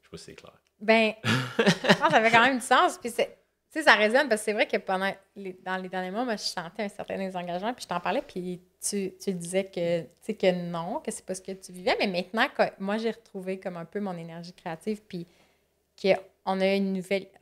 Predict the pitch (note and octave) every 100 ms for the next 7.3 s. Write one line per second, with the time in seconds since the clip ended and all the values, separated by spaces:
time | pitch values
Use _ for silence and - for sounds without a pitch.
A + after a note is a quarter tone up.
0 | _ - G3+ G3 F#3 - _ _ _ _
1 | _ _ - G3 F3+ - A#3+ G#3 F3 E3+
2 | E3 D4+ - - G3 A#3 B3 E3 E3 F#3
3 | F3 - G3 E3+ - F#3+ F3 F3 F3 F3+
4 | E3 D#3+ F3+ F#3 - D#3+ F3+ - F3 G#3
5 | A#3+ D3+ - _ _ _ _ _ - A#3+
6 | A3 F#3 F3+ F3+ - - A3+ A3+ E3+ E3
7 | G#3 G#3+